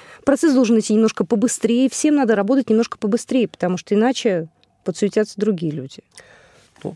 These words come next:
Speaker 2: побыстрее, да, главное работать правильно. Знаете, как говорят, если сделаешь быстро, но плохо, все забудут, что сделал быстро. Все будут помнить, что сделал плохо.
Speaker 1: И последний вопрос. Вы вот из Питера, да? Э,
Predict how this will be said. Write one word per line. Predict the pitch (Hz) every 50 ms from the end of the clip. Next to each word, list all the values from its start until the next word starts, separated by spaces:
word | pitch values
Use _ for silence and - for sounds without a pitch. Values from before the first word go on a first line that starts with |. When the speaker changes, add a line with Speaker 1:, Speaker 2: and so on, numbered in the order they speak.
| -
Speaker 2:
побыстрее, | - 107 104 113 - - - 120 117 117
да, | 147 190 180
главное | 120 107 110 117 117 107 107 107 107 107 104 104 101 104 104 104
работать | 113 113 113 113 - 107 104 _
правильно. | - 156 165 170 156 135 113 107 104 101 98 101
Знаете, | - - - 117 117 117 - 110 107
как | - 107 104 101
говорят, | - 117 117 117 120 107 - 127
если | 131 120 - 135
сделаешь | 123 117 127 143 135 131 131 110
быстро, | 113 120 143 139 127 - 139 127
но | 120 131
плохо, | 123 - 160 165 - - 127
все | - - 143
забудут, | 120 127 127 120 135 143 139 143 123
что | - - 127 117
сделал | 110 113 117 110 113 127 143 139 131
быстро. | 127 135 175 151 - - - - 110 113 _ _ - - - - - - - _ _ _ _
Все | - - - 117
будут | 113 135 123 131 -
помнить, | - 143 135 127 120 -
что | - 127 117
сделал | 117 - 131 127 123 131
плохо. | 131 - 143 123 104 - - 110 - _ _ _ _ _ - - - - - - - -
Speaker 1:
И | - 226 240 _ _ _ -
последний | - 269 - - 370 349 233 226
вопрос. | 202 208 254 - - 403 - -
Вы | 214 196 190 262 330 349
вот | 277 269 - 262
из | 240 -
Питера, | - 233 - - 143 139
да? | 147 190 233 285 - - - - - - -
Э, | - 185 180 170